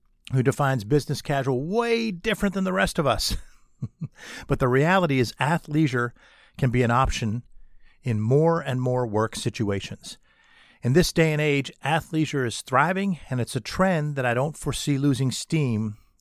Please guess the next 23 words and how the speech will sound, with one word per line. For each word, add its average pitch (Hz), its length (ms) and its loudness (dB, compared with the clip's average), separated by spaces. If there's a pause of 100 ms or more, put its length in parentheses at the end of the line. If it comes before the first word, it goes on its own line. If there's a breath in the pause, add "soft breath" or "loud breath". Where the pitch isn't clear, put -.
(140)
anytime 110 720 -4
soon. 107 480 -10 (840 soft breath)
Just - 180 0
think, 139 280 0
the 123 100 -4
whole 208 320 4
idea 170 340 0
started 147 520 -2
because 113 320 -4
two 214 260 0
brothers 165 440 0
in 123 140 -2
Rochester 123 640 -2
wanted 117 300 -2
their 113 140 0
workers 113 480 -2
to - 100 -6
be 113 160 -2
warm 110 540 0 (540 soft breath)
while 110 360 0
on 113 400 0 (160)
the 110 160 0
job. - 460 -8